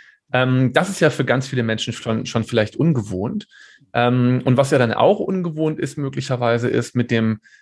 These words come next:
wenn wir übers, über das Board zum Beispiel machen, ich hänge dann meine Spannung da dran oder ich schreibe das irgendwo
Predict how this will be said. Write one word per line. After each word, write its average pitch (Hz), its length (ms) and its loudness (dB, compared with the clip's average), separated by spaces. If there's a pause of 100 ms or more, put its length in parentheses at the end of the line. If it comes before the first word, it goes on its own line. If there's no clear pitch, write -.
(160)
wenn 113 160 0
wir 113 80 2
übers, - 440 -2
über 113 160 -6
das 101 200 -6
Board 127 340 6
zum 180 140 -4
Beispiel 175 300 -2
machen, 165 380 -2
ich 143 140 -8
hänge 127 180 2
dann 117 120 0
meine 113 180 0
Spannung 113 360 -2
da 98 100 0
dran 120 340 -2
oder 151 120 -2
ich 123 100 -6
schreibe 113 300 -2
das 110 160 -8
irgendwo 104 600 -2